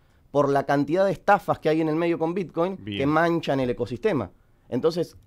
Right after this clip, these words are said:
Speaker 1: por eso hacía hincapié al principio de cómo usan tendencias de hoy en día, bien, tendencias novedosas, tecnológicas, el futuro,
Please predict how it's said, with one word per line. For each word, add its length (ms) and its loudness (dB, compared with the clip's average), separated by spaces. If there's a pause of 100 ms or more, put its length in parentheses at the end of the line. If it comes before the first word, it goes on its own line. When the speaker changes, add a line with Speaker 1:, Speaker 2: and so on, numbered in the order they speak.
(160)
Speaker 1:
por 140 2
eso 160 -2
hacía 180 -4
hincapié 340 -2
al 80 0
principio 380 -2
de 100 2
cómo 300 -2
usan 360 -2
tendencias 680 0
de 100 -2
hoy 140 -2
en 100 -2
día, 340 -2 (560)
bien, 320 -2
tendencias 520 0
novedosas, 520 0
tecnológicas, 520 -4
el 60 -6
futuro, 500 -4